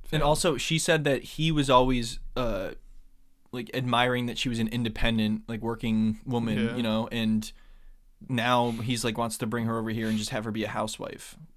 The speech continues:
Speaker 2: So she feels that she was misled, I think.
Speaker 1: Yeah.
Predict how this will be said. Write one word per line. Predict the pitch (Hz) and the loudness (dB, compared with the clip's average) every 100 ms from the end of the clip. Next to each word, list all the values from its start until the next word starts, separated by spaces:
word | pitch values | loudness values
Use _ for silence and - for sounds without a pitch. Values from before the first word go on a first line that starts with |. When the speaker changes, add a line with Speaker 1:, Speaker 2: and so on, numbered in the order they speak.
| - | -10
Speaker 2:
So | - | -4
she | 117 131 | -2 -2
feels | - 135 123 | -2 -2 -2
that | 123 | -6
she | 131 | -4
was | 113 | -4
misled, | 110 110 113 95 - 113 | -2 -4 -4 -6 -6 -10
I | 107 | -12
think. | 98 - - - - - - - | -12 -14 -18 -20 -20 -20 -20 -14
Speaker 1:
Yeah. | 113 104 92 95 | -10 -8 -10 -10